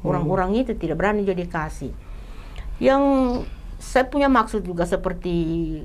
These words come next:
Speaker 2: keberadaannya kami ini, coba pikir, ya, kami ini baru keluar dari tsunami. Coba pikir, ya, kami ini baru keluar dari tsunami.
Speaker 1: Oh, iya, iya,
Speaker 2: Itu
Speaker 1: iya.
Speaker 2: ter-,
Speaker 1: Kita kena tsunami sama gempanya?
Speaker 2: bukan cuma kena tsunami, saya ini robek semua saya punya badan ini.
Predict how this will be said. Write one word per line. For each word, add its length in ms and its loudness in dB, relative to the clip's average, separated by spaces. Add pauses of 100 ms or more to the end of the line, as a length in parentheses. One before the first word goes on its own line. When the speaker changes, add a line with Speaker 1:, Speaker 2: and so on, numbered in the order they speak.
Speaker 2:
keberadaannya 560 4
kami 400 0
ini, 180 -4 (800)
coba 240 2
pikir, 320 -2
ya, 240 4
kami 320 2
ini 80 2
baru 160 2
keluar 240 0
dari 160 0
tsunami. 560 2
Coba 80 2
pikir, 320 -2
ya, 240 2
kami 240 2
ini 80 2
baru 240 2
keluar 240 0
dari 160 0
tsunami. 720 0 (240)
Speaker 1:
Oh, 160 0
iya, 240 2
iya, 160 4
Speaker 2:
Itu 240 -2
Speaker 1:
iya. 80 4
Speaker 2:
ter-, 160 0 (240)
Speaker 1:
Kita 160 8
kena 160 6
tsunami 320 6
sama 240 6
gempanya? 240 6
Speaker 2:
bukan 160 6
cuma 240 0
kena 160 0
tsunami, 400 2
saya 240 4
ini 80 6
robek 320 4
semua 160 2
saya 80 4
punya 160 4
badan 240 6
ini. 240 -4